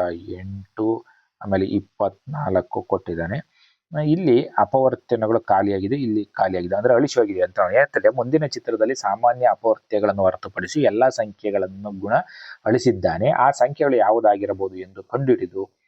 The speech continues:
ಅಳಿಸಿದ ಸಂಖ್ಯೆಯನ್ನು ಖಾಲಿ ಜಾಗಗಳಲ್ಲಿ ತುಂಬಿರಿ ಅಂತೇಳಿ. ಅಂದ್ರೆ ಇಲ್ಲಿ ಯಾವ ಸಂಖ್ಯೆ ಅಪವರ್ತ್ಯಗಳು ಬರ್ತವೆ, ಈ ಯಾವ ಸಂಖ್ಯೆ, ಯಾಕೆಂದ್ರೆ ಈ ಇಲ್ಲಿ ಬರ್ತಕ್ಕಂಥ, ಇಲ್ಲಿ ಬರ್ತಕ್ಕಂಥ ಎರಡು ಸಂಖ್ಯೆಗಳ ಸಾಮಾನ್ಯ ಅಪವರ್ತ್ಯಗಳಾಗಿದೆ, ಎಪ್ಪತ್ತೆರಡು, ನಲವತ್ತೆಂಟು, ಇಪ್ಪತ್ನಾಲ್ಕು.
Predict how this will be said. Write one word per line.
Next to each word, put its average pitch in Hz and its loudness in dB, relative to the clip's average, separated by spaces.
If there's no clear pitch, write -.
ಅಳಿಸಿದ 131 2
ಸಂಖ್ಯೆಯನ್ನು 117 -2
ಖಾಲಿ 107 2
ಜಾಗಗಳಲ್ಲಿ 98 0
ತುಂಬಿರಿ 101 2
ಅಂತೇಳಿ. 127 -4
ಅಂದ್ರೆ 156 2
ಇಲ್ಲಿ 135 0
ಯಾವ 117 4
ಸಂಖ್ಯೆ 113 -2
ಅಪವರ್ತ್ಯಗಳು 98 0
ಬರ್ತವೆ, 98 -4
ಈ 135 2
ಯಾವ 110 4
ಸಂಖ್ಯೆ, 95 -6
ಯಾಕೆಂದ್ರೆ 156 2
ಈ 147 0
ಇಲ್ಲಿ 160 0
ಬರ್ತಕ್ಕಂಥ, 127 0
ಇಲ್ಲಿ 143 0
ಬರ್ತಕ್ಕಂಥ 117 -2
ಎರಡು 117 2
ಸಂಖ್ಯೆಗಳ 117 -4
ಸಾಮಾನ್ಯ 135 2
ಅಪವರ್ತ್ಯಗಳಾಗಿದೆ, 113 0
ಎಪ್ಪತ್ತೆರಡು, 107 -4
ನಲವತ್ತೆಂಟು, 98 -4
ಇಪ್ಪತ್ನಾಲ್ಕು. - -6